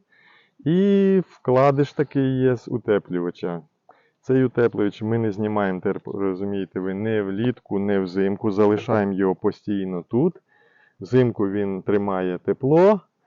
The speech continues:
а літом він не дає перегріватись, тому що який дах буде, ну, кожен сам для себе вирішує.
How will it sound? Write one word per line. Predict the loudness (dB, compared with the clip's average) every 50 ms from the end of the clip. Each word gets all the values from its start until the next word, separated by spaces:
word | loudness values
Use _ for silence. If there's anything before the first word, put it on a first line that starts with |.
| _ _ _ _ _ _ _ _ _
а | 2 4 4 6 6 4 4 4 2 2 2 2 0 0 0
літом | 2 2 0 2 2 0 -2 -2 -2
він | -2 -2 -2 0 -2
не | -2 -2 -2
дає | 0 0 2 2 2 0 0
перегріватись, | -2 -2 -2 -2 -4 -4 -4 -4 0 0 0 -2 -2 -4 -8 -8 -8 _
тому | -12 -10 -8 -8 -10
що | -10 -8 -4 -2 -2 0
який | 0 -2 -2 0 0 0 2
дах | 4 4 4 4 2 0
буде, | -2 -2 0 2 0 0 0 -4 _ _ _ _ _ _ _ _
ну, | 0 0 0 0
кожен | 0 2 4 4 4 4 2 -2 0
сам | 2 2 4 4 4 2 0 0 -6 -12
для | -4 0 0 0
себе | 2 2 0 0 2 2 0
вирішує. | 0 0 -2 -2 -2 -4 -4 -6 -4 -4 -2 -4 -4